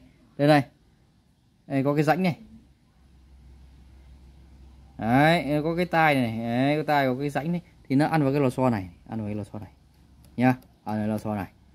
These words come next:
Thế còn thay cái bánh tì này thì ai chả thay được. Ai chả thay được. Nhá. Đấy, thế nhưng mà lưu ý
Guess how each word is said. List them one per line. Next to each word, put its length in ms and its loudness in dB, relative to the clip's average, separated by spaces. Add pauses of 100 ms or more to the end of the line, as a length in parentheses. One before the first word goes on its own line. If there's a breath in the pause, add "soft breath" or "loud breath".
(360 soft breath)
Thế 60 -4
còn 80 0
thay 160 0
cái 100 2
bánh 160 0
tì 160 2
này 100 0
thì 80 -8
ai 180 -4
chả 120 -10
thay 220 -10
được. 120 -14 (520)
Ai 160 -6
chả 80 -6
thay 180 -8
được. 80 -10 (500)
Nhá. 160 -2 (480 soft breath)
Đấy, 120 -4
thế 120 2
nhưng 180 2
mà 140 4 (300 loud breath)
lưu 200 2
ý 300 6